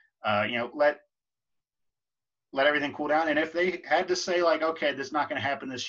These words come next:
year," that's it, it, everyone would have been safe and they wouldn't have had to, like, do some of this stuff. But, uh, you know, as, as, as great as it is to have it back,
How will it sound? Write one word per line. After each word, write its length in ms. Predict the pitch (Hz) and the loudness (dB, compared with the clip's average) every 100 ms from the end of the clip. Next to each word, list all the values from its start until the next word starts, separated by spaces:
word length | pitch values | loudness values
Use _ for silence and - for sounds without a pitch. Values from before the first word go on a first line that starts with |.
| 131 | -4
year," 300 | 127 123 113 _ _ _ _ _ _ _ _ _ _ _ _ _ _ _ _ | -4 -6 -12 _ _ _ _ _ _ _ _ _ _ _ _ _ _ _ _
that's 280 | 131 131 - | -6 -6 -6
it, 180 | 147 139 123 | -8 -8 -8
it, 60 | 151 160 | -2 0
everyone 200 | 165 160 | 2 2
would 100 | 151 | 0
have 80 | 147 | -2
been 120 | 123 139 | -6 -8
safe 160 | 135 131 | -8 -8
and 80 | |
they 120 | 117 117 | -8 -4
wouldn't 200 | 120 107 | -4 -2
have 140 | 113 | -4
had 100 | 107 | -4
to, 80 | 107 | -6
like, 260 | 104 101 | -8 -8
do 160 | - 107 | -10 -8
some 180 | 104 107 | -8 -8
of 60 | 104 | -8
this 140 | 101 | -10
stuff. 280 | - 98 98 - | -10 -10 -10 -6
But, 140 | 101 101 _ _ _ - - _ _ _ | -8 -8 _ _ _ -20 -20 _ _ _
uh, 220 | 110 104 - - | -6 -6 -10 -8
you 100 | 110 | -6
know, 140 | 104 104 _ _ _ _ _ | -6 -8 _ _ _ _ _
as, 240 | 123 135 - - | -8 -8 -10 -8
as, 720 | 120 110 107 - - - - _ _ _ _ _ _ _ _ _ _ _ _ _ _ _ - | -6 -6 -6 -8 -10 -12 -16 _ _ _ _ _ _ _ _ _ _ _ _ _ _ _ -2
as 220 | 123 113 | 0 2
great 240 | 180 190 | 0 0
as 120 | 170 | 2
it 60 | 175 | -2
is 80 | 160 | -2
to 80 | 135 | 2
have 180 | 147 | 2
it 80 | 127 | 2
back, 340 | 135 135 131 | 2 2 2